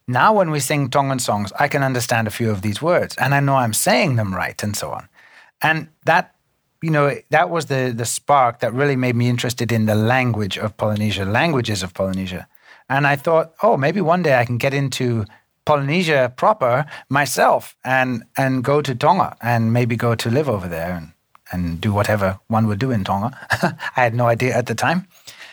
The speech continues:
And, uh, eventually, Hawaii became the entry point to Polynesia, uh, because it was the easiest place to get to, but also because in nineteen ninety-four, after many years of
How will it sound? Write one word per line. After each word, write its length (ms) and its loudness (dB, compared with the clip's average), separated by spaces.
And, 320 2
uh, 200 4
eventually, 760 0
Hawaii 380 2
became 640 0
the 160 2
entry 260 0
point 360 -2
to 380 -2
Polynesia, 640 0
uh, 240 4
because 520 -2
it 80 -4
was 200 -2
the 80 0
easiest 340 0
place 220 -2
to 60 -4
get 180 -2
to, 180 -4
but 180 2
also 380 2
because 440 0
in 100 -2
nineteen 460 2
ninety-four, 880 -2
after 340 2
many 260 2
years 380 0
of 400 0